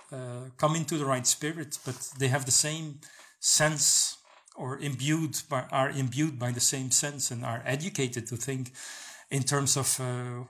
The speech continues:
the contribution they can make to their society, uh, and to the development of their society. And of course, producing a painting is very different from, uh, building a hydroelectric power station.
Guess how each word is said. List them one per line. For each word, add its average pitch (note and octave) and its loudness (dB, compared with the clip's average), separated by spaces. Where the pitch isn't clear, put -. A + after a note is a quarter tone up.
the C#3 -2
contribution C#3 2
they C#3+ 2
can C3+ -2
make C#3 -4
to A#2+ -6
their C3 4
society, C3 0
uh, A2+ -6
and A#2+ -4
to B2+ -2
the A#2+ -2
development C3+ 0
of A2 -8
their A2+ -6
society. A#2+ -2
And B2 -4
of A#2+ -2
course, D#3 2
producing C3 0
a A#2+ 0
painting C3 -2
is - 2
very C3+ 2
different B2 0
from, A#2 0
uh, A#2 -6
building B2 2
a A#2 -4
hydroelectric A#2+ 0
power C#3 0
station. A#2+ -2